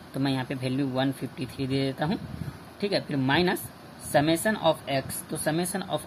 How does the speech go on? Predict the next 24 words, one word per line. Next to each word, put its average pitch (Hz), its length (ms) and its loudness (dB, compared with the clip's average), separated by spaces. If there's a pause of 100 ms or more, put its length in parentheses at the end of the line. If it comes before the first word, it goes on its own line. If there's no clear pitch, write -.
x 156 220 2
का 160 60 4
वैल्यू 143 300 2
आप 139 140 4
यहाँ 135 220 0
से 180 200 -4 (380)
देख 143 220 4
सकते 170 280 0
हो 175 100 6
कितना 160 260 0
है 156 60 6
हमारे 151 180 4
पास, 196 260 0 (280)
थर्टी 143 180 2
फ़ाइव। 185 280 2 (100)
तो 151 60 -4
यहाँ 131 180 0
पे 151 100 -4
मैं 139 160 2
दूंगा 135 180 0 (140)
थर्टी 139 240 0
फ़ाइव, 165 320 0 (880)
ठीक 214 100 -6
है, - 100 -2